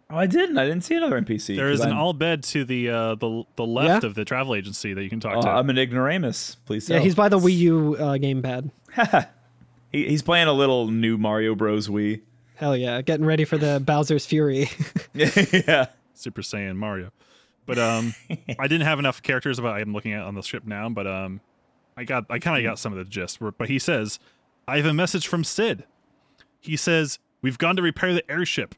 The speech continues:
Speaker 2: We'll come and get you when we're done.'"
Speaker 1: Oh, wow.
Speaker 2: "Until then, keep Yuna safe or you'll be sorry, kid."
Speaker 3: <laughs>
Speaker 1: Oh, wow.
Speaker 2: So, yeah, that's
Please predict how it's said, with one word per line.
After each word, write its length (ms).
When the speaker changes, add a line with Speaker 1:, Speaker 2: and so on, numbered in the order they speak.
Speaker 2:
We'll 120
come 180
and 100
get 140
you 140
when 120
we're 100
done.'" 400
Speaker 1:
Oh, 240
wow. 560
Speaker 2:
"Until 340
then, 260
keep 240
Yuna 240
safe 360
or 80
you'll 180
be 120
sorry, 360
kid." 380
Speaker 3:
<laughs> 140
Speaker 1:
Oh, 380
wow. 920
Speaker 2:
So, 200
yeah, 180
that's 220